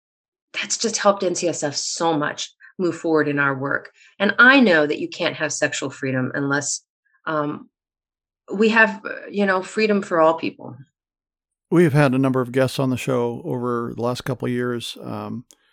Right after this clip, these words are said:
Speaker 2: two years ago, we had, uh, a black gentleman on who talked about, uh, being in the, or he talked about going to parties, and he felt that they weren't inclusive,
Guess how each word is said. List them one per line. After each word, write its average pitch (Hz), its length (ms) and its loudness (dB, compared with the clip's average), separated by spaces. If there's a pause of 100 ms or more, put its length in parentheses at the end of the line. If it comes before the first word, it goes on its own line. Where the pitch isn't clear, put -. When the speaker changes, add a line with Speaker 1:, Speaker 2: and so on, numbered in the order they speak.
(360)
Speaker 2:
two 180 120 0
years 143 220 4
ago, 123 180 -4
we 127 300 -4
had, 123 520 -6
uh, 117 420 -10
a 120 80 -12
black 127 280 -4
gentleman 123 400 -4
on 120 300 -4 (460)
who 131 200 -4
talked 139 400 -4
about, 123 400 -6 (180)
uh, 107 240 -10
being 131 500 -2
in 127 420 -6 (120)
the, 120 500 -8 (540)
or 143 220 -10 (580)
he - 120 -6
talked 165 200 2
about 131 220 -2
going 147 260 2
to 123 400 -4
parties, 131 600 0 (440)
and 151 160 0
he 143 140 -2
felt 143 420 2 (340)
that 139 220 -2 (240)
they 143 300 -2
weren't 135 300 -2
inclusive, 160 680 -2